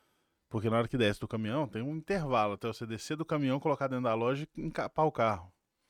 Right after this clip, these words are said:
E aí teve gente que tirou foto, essa, aí nós ficamos, "Nossa, a foto vai circular."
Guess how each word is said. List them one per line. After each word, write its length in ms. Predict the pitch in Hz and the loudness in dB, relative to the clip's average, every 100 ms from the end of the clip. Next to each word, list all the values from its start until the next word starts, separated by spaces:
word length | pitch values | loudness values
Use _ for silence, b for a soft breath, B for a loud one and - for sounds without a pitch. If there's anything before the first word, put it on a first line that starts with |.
| b b b b b - | b b b b b -2
E 60 | |
aí 120 | 113 120 | 0 2
teve 200 | 135 127 | 2 2
gente 240 | 139 - | 0 -2
que 60 | 131 | -2
tirou 240 | 151 147 | 2 4
foto, 420 | 156 - 127 117 | 4 4 4 4
essa, 240 | 104 123 123 | -4 -2 0
aí 120 | 127 | 0
nós 160 | 131 127 | 0 -4
ficamos, 200 | 127 123 143 | -6 -6 -4
"Nossa, 380 | 147 135 - 131 | 0 0 0 -6
a 40 | |
foto 200 | - 127 | -2 -2
vai 100 | 123 | 0
circular." 560 | 110 113 - 95 80 - | -4 -6 -8 -4 -4 -6